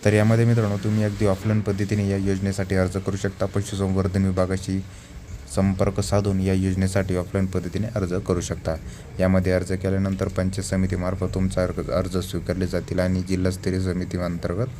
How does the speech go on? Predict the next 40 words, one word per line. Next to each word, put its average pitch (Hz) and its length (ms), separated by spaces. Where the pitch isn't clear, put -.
फायनल 95 380
अंतिम 95 460
मान्यता 90 400
इथे 87 380
देण्यात 85 380
येणार 85 260
आहे. - 320
तर 98 60
अशा 101 220
प्रकारे 110 340
मित्रांनो, 107 320
ही 104 60
महत्त्वपूर्ण 98 540
योजना 92 320
आहे, 92 100
जी 92 120
की 92 120
प्रत्येक, 95 520
अ, 92 260
विद्यार्थी 90 380
मित्रांना 90 420
नक्कीच 87 400
माहिती 87 340
असणे 87 220
आवश्यक 85 340
आहे. 95 100
शंभर 98 340
देशी 95 300
कोंबड्यावर 92 600
पंच्याहत्तर 95 580
टक्के 95 240
अनुदानावर 95 520
अनुदान 95 400
इथे 90 200
भेटणार 90 320
आहे 92 100
व 92 140
तसेच 92 260
दोनशे 95 320
किलो 95 240